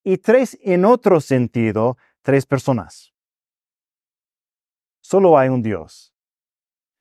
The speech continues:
Nunca empezó a existir. No es un ser y tres seres, solo uno.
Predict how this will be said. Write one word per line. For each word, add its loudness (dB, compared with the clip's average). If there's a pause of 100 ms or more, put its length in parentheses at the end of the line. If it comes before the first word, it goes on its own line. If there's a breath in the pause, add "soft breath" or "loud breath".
(120)
Nunca 0
empezó 2
a 4
existir. -6 (720)
No 2
es 0
un 0
ser 2
y -2
tres -2
seres, -2 (300)
solo 2
uno. 0